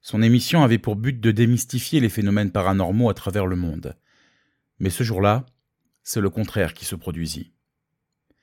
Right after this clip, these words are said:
Tagorid Latour est décédé en mille neuf cent quatre-vingt-dix-huit. Son épouse et leur fille déménagèrent à Versailles. Le château de Vos fut racheté en deux mille deux par Elisabeth Mincer. Elle affirmera n'avoir jamais rien vu ou entendu dans ces lieux.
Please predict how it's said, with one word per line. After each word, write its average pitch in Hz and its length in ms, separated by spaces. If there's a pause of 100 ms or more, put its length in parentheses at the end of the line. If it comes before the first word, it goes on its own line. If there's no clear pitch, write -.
(680)
Tagorid 139 360
Latour 147 460
est 131 40
décédé 123 380
en 139 100
mille 135 220
neuf 123 140
cent 151 160
quatre-vingt-dix-huit. 95 760 (720)
Son 107 220
épouse 139 420
et 107 60
leur 101 160
fille 160 200
déménagèrent 110 580
à 101 40
Versailles. 92 600 (1000)
Le 101 100
château 135 260
de 127 100
Vos 151 240
fut - 240
racheté 123 400
en 113 80
deux 117 140
mille 117 200
deux 143 160
par 104 360
Elisabeth 127 600
Mincer. 107 520 (800)
Elle 95 120
affirmera 113 460
n'avoir 101 380
jamais 107 360
rien 113 180
vu 120 300
ou 117 120
entendu 110 440
dans 98 100
ces - 160
lieux. 76 260